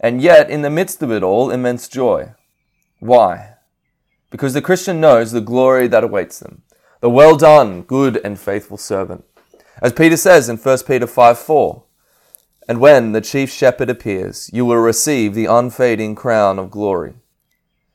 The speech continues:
To each and every one of us, God has given gifts according to his purpose and will. He expects us to turn a profit on it, and to do so under fire from the enemy. And if we have the right expectations,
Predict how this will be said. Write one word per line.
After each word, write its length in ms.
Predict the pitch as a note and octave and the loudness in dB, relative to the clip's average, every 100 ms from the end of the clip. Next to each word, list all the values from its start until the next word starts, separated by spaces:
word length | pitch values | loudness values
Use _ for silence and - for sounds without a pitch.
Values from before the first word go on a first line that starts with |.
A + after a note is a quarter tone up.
| _ - | _ -18
To 140 | - | -4
each 280 | C#3+ F#3 - | -2 -2 -4
and 140 | C3+ C3+ | -2 0
every 200 | C#3+ D#3+ | 0 0
one 200 | A#2+ A2+ | 0 0
of 100 | G2 | 0
us, 220 | F#2+ - | -2 -2
God 280 | B2 A#2+ B2 | 4 4 4
has 160 | A2+ | -4
given 280 | A#2 G#2+ A2 | -10 -10 -8
gifts 340 | A2+ G2+ - | -6 -6 -8
according 360 | G#2 G2+ A2+ A2 | -14 -6 -6 -6
to 120 | A2 | -10
his 220 | G#2+ C#3 | -10 -10
purpose 400 | - A#2+ G2 G#2 | -4 -4 -4 -10
and 120 | A2 A#2+ | -12 -6
will. 280 | C3 F2+ _ _ _ _ _ _ _ | -6 -8 _ _ _ _ _ _ _
He 140 | C3 | -4
expects 500 | C3+ - - F3+ - | -4 -4 0 0 2
us 140 | B2 A2+ | -2 -2
to 100 | A#2+ | -10
turn 220 | C3 B2 | -6 -6
a 20 | |
profit 380 | B2 C#3+ C#3+ G2+ | -2 -2 -2 -6
on 120 | F#2 | -6
it, 160 | - - _ _ _ _ _ | -8 -18 _ _ _ _ _
and 120 | A#2 A2+ | -12 -10
to 80 | |
do 200 | A2 C3+ | -8 -8
so 280 | C3 A#2 G2 | -2 0 0
under 160 | G2+ G#2 | 0 -4
fire 360 | - G#2+ F#2+ | -2 2 2
from 180 | F#2+ G2 | -2 -12
the 140 | F#2+ D#2 | -10 -8
enemy. 400 | G#2 F#2 F2+ _ _ _ _ _ _ _ | -8 -12 -18 _ _ _ _ _ _ _
And 140 | A2 G#2+ | -6 -4
if 100 | A#2 | -4
we 100 | A2 | 0
have 360 | C#3 A#2+ - | 4 4 2
the 100 | A2 | -2
right 220 | A2+ A2 | 4 4
expectations, 960 | A#2 - B2+ - A2+ G#2 G2 F#2 F#2 - | 4 -4 -8 -6 -6 -6 -8 -14 -16 -20